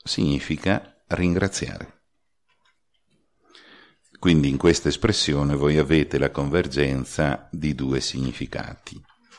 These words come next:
Date gloria a Lui davanti a ogni vivente, poiché è Lui il nostro Yahweh,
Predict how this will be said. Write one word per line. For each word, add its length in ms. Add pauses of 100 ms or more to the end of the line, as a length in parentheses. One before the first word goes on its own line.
(800)
Date 420
gloria 420
a 20
Lui 260
davanti 540
a 100
ogni 240
vivente, 760
poiché 580
è 140
Lui 680
il 220
nostro 1000
Yahweh, 800